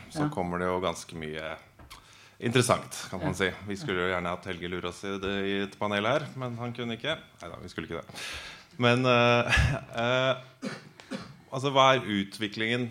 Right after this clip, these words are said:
Speaker 1: eh, i den grad du, altså, vet noe om det, med, eh, da, utenlandske innsatte, sånn, kanskje spesielt etter, eh,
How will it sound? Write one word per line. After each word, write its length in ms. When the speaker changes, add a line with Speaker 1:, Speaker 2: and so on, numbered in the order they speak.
Speaker 1:
eh, 680
i 40
den 180
grad 260
du, 360
altså, 460
vet 260
noe 120
om 100
det, 200
med, 420
eh, 460
da, 100
utenlandske 560
innsatte, 380
sånn, 200
kanskje 280
spesielt 460
etter, 440
eh, 560